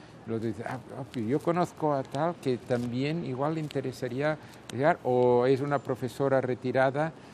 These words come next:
de, ¿no? Esta señora, pero en la biblioteca, hay una señora ahora en el board que había sido bibliotecaria en una universidad no sé dónde, ahora se ha retirado y vive allí.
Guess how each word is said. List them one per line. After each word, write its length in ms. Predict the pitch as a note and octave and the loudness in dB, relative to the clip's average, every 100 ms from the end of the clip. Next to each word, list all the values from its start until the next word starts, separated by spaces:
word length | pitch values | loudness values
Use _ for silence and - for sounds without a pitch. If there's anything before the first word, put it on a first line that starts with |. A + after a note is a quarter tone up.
| - - | -20 -10
de, 680 | A2+ A#2 A#2 A2 A2 G#2+ G2+ | -4 -2 -2 -2 -4 -6 -6
¿no? 200 | A2+ D3+ | -6 -6
Esta 220 | C3 - | -6 -4
señora, 440 | B2+ D3 D#3+ D3+ G#2 | -2 4 6 6 2
pero 160 | A2 G2 | -6 -4
en 100 | G2+ | -4
la 100 | F#2+ | -2
biblioteca, 680 | G2+ F#2+ G2 A#2+ - F2 - | -2 -4 -4 -6 -6 -12 -10
hay 140 | F#2+ | -10
una 180 | G2 G#2+ | -8 -8
señora 400 | - G#2 A2+ A2 | -8 -6 -4 -2
ahora 140 | G2+ | -2
en 60 | G2 | -4
el 80 | G2+ | -4
board 220 | A#2 B2+ | -2 -2
que 260 | - A2 G#2+ | -2 -2 -2
había 220 | G2+ G#2+ | -2 -4
sido 260 | - A2 | -4 -4
bibliotecaria 840 | G#2 G#2 G#2 G#2 G#2+ A2+ G#2 A2+ C3 - - - - - | -4 -4 -4 -4 -4 -2 -2 -2 -4 -8 -14 -16 -14 -6
en 140 | G#2+ | -4
una 220 | A#2 B2 | 0 2
universidad 880 | B2+ A2+ G2+ - G#2+ G2+ G#2+ A2 A#2 | 4 2 0 -2 -4 0 2 2 0
no 180 | G#2 G#2+ | -2 -4
sé 140 | - | -4
dónde, 280 | A2 B2+ A#2+ | -2 0 0
ahora 140 | G#2 G#2 | -2 -2
se 120 | A2+ | -4
ha 20 | |
retirado 480 | G2+ G#2 A2+ B2+ D3 | -6 -6 2 4 4
y 80 | A#2 | 0
vive 180 | G2+ | 0
allí. 260 | F#2+ G2+ E2+ | -2 -4 -6